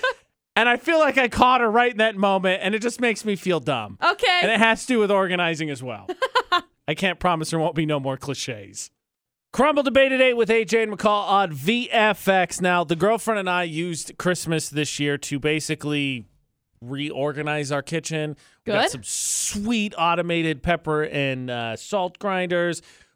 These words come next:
Speaker 1: We got a new shelf that we had.
Speaker 2: Fancy.
Speaker 1: What is that? They're cool. You push the button and go, it does it all for you. They're
Speaker 2: It's like,
Speaker 1: awesome.
Speaker 2: it's very sim-, I mean, I, how much pepper are you using? Like, all you gotta do is
Speaker 1: McCall,
Speaker 2: done.
Speaker 1: all
Speaker 2: Like,
Speaker 1: I'm, all I'm gonna say is mind your business. That's all I'm gonna say.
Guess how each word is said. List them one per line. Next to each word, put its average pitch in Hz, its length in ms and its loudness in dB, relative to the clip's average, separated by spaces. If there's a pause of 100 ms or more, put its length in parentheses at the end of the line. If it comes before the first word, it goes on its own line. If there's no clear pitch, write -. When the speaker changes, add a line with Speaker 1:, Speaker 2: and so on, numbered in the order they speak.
Speaker 1:
We 143 80 -10
got 139 220 -2
a 131 60 -6
new 147 220 -8
shelf 185 460 -2
that 196 140 0
we 180 140 0
had. 175 580 0
Speaker 2:
Fancy. 202 400 -12
Speaker 1:
What 247 180 0
is 220 180 -6
that? 226 200 -6
They're 202 120 0
cool. 262 380 0
You 160 100 -6
push 196 200 -6
the 196 80 -10
button 208 220 -2
and 160 80 -10
go, 127 80 -12 (1160)
it 139 60 -12
does 170 220 -2
it 175 40 0
all 175 120 2
for 202 200 2
you. 135 120 -4
They're 143 140 -8
Speaker 2:
It's - 20 -2
like, 190 100 0
Speaker 1:
awesome. 190 320 -6
Speaker 2:
it's - 100 -14
very 339 260 0
sim-, 359 280 -2
I 262 80 2
mean, 285 160 -2
I, 269 160 0
how 269 220 -2
much 392 260 0
pepper 349 400 0
are 214 160 2
you 226 160 0
using? 226 680 0
Like, 233 260 0
all 285 160 -2
you 311 120 -6
gotta 320 220 0
do 311 120 -2
is 403 100 -2 (400)
Speaker 1:
McCall, - 540 -6
Speaker 2:
done. 254 340 2
Speaker 1:
all 190 40 -4
Speaker 2:
Like, 214 200 4
Speaker 1:
I'm, 202 60 -6 (120)
all 165 120 2
I'm 185 40 -2
gonna 190 80 -2
say 185 220 -2
is 143 120 -4
mind 139 180 -6
your 120 80 -10
business. 101 500 -16
That's 131 100 -14
all 170 80 -4
I'm 165 60 -6
gonna 151 80 -6
say. 95 200 -16